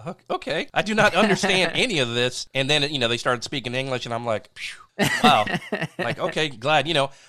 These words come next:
Speaker 1: I, I'm not crazy about subtitles. Um, there was one movie, it was a zombie movie that had subtitles, and, um, you know,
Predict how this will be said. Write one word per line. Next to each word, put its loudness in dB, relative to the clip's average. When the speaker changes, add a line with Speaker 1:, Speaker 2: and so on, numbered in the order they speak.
Speaker 1:
I, -2
I'm 0
not 2
crazy -2
about 0
subtitles. -2
Um, 0
there -2
was -2
one 2
movie, -2
it 0
was -6
a 0
zombie 4
movie -4
that -4
had -8
subtitles, -2
and, -2
um, -2
you -10
know, -2